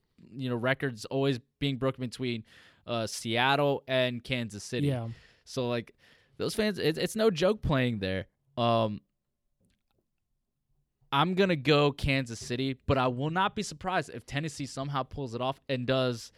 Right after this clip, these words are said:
Speaker 1: something incredible in which they beat every divisional winner,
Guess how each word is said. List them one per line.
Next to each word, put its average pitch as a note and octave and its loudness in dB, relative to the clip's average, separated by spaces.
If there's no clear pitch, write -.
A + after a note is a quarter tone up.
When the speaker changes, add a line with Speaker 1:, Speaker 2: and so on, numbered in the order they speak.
Speaker 1:
something C#3 -2
incredible F#3 4
in C3 -2
which C3+ -2
they B2 0
beat A#2+ -4
every C#3 0
divisional A#2+ -4
winner, G#2+ -4